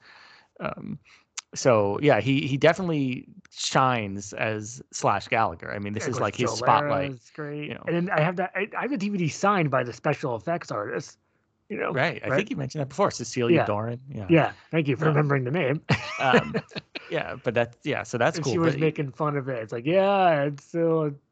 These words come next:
Speaker 2: Joe Lara is kinda like, uh, <laughs> kind of a goof, you know. <laughs> Like,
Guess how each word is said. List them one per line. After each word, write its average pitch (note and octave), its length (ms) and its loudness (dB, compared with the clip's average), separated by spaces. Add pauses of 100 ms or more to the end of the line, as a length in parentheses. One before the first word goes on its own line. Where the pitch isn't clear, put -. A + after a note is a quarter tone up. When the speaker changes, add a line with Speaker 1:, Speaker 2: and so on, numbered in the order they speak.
(280)
Speaker 2:
Joe F3 220 4
Lara F3+ 420 4
is C3+ 100 -2
kinda C#3+ 340 -2
like, C3 380 -2
uh, C#3 100 4 (480)
<laughs> - 460 -20
kind E3+ 100 -2
of D#3+ 80 2
a D#3+ 60 2
goof, D#3+ 560 6
you - 80 -2
know. - 560 2
<laughs> - 80 -6
Like, - 320 -4